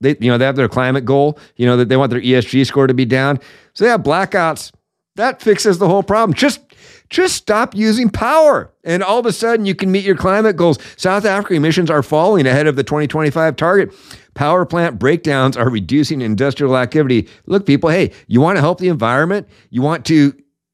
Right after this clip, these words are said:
uh, get back to, to our roots and really to get back to Mother Earth and, and whatnot? Well, here you go. If you want to achieve net zero carbon emissions, here you go.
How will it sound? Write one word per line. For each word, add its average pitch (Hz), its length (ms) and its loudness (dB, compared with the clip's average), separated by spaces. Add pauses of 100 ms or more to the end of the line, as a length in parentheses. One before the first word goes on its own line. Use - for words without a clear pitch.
uh, 113 320 -2 (500)
get - 240 -2
back 151 300 -4
to, 117 280 0 (380)
to 156 140 2
our 123 120 2
roots 107 440 0 (180)
and 107 240 -4
really 190 460 2
to 131 260 -4 (220)
get 170 240 -4
back 143 360 -6
to 113 80 -2
Mother 120 440 2
Earth 110 320 -2
and, 85 180 -8 (320)
and 110 180 -2
whatnot? 123 400 0
Well, 127 100 0
here 202 180 -2
you 196 100 0
go. 196 500 0 (880)
If 139 140 -6
you 208 80 2
want 226 220 4
to 202 80 4
achieve 170 500 0
net 170 240 0
zero 175 340 2
carbon 175 320 -2
emissions, 165 480 -2
here 170 160 2
you 165 140 0
go. 147 480 0